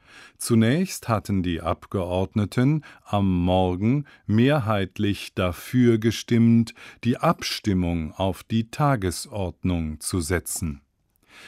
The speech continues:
S P D, Grüne und Linke hatten den zusätzlichen Tagesordnungspunkt zusammen gegen die Union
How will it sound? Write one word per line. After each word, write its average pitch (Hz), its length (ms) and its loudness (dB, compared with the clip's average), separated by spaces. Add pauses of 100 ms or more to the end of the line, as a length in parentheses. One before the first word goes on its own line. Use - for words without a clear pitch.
(120)
S 139 220 0
P 104 180 0
D, 123 400 2 (240)
Grüne 139 800 4
und 156 280 -2
Linke 123 600 2 (240)
hatten 120 420 2
den 101 380 0
zusätzlichen 117 1400 0
Tagesordnungspunkt 113 1900 0 (300)
zusammen 135 920 2 (120)
gegen 127 600 2
die 131 240 0
Union 107 880 2